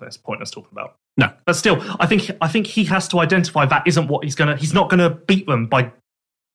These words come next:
Speaker 1: um, going down that route. He's gotta find his own path. He's gotta go his own way. So I think he's gotta look at the consistency thing, and that's gotta be his, um,
Speaker 2: So that's your tip. So Antonio's listening right now.
Speaker 1: Do you reckon I should go and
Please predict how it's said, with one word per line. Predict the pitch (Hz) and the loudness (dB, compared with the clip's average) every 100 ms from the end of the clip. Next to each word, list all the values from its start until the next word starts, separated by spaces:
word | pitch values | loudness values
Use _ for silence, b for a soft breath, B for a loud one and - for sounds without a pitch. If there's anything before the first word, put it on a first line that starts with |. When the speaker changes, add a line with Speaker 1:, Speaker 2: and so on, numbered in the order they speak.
| 135 | 0
Speaker 1:
um, | 131 127 123 127 _ _ _ _ _ _ 160 | 0 0 -2 -6 _ _ _ _ _ _ 0
going | 139 | 2
down | 131 135 | 4 2
that | 127 131 | 0 -2
route. | 127 101 _ _ _ _ _ _ | -4 -6 _ _ _ _ _ _
He's | - | -2
gotta | 165 135 | 0 2
find | 160 | 2
his | 143 | 4
own | 151 139 | 2 2
path. | 120 104 - | 0 -2 -6
He's | - | -8
gotta | 139 | -2
go | 143 135 | 2 2
his | 135 | 2
own | 127 | 2
way. | 123 110 104 _ _ _ _ _ _ _ _ | 0 -2 -4 _ _ _ _ _ _ _ _
So | - | -4
I | 135 | -2
think | 151 | -2
he's | 131 | -2
gotta | 135 139 | 0 2
look | 156 151 | 2 2
at | 147 | -2
the | 143 | -4
consistency | - 135 165 135 123 | -2 -2 -2 -4 -8
thing, | 110 110 120 135 _ _ _ _ _ _ _ | -6 -6 -6 -8 _ _ _ _ _ _ _
and | 131 117 | -6 0
that's | 127 - | 0 -2
gotta | - | -4
be | 127 120 | -2 -2
his, | 120 113 | -2 -2
um, | 117 113 113 107 _ _ _ _ - | 0 0 -2 -6 _ _ _ _ -6
Speaker 2:
So | - | 0
that's | 131 127 | 2 2
your | 120 | 0
tip. | - 101 - | 2 0 0
So | - 104 | 0 2
Antonio's | 101 113 - 131 123 120 117 110 | 4 2 2 2 4 4 2 2
listening | 113 - 104 | 0 2 4
right | 101 - | 4 2
now. | 101 101 | 0 2
Speaker 1:
Do | 120 | 2
you | |
reckon | 180 180 | 2 2
I | |
should | 175 170 | 0 2
go | 180 | 2
and | 170 165 160 | 2 0 -6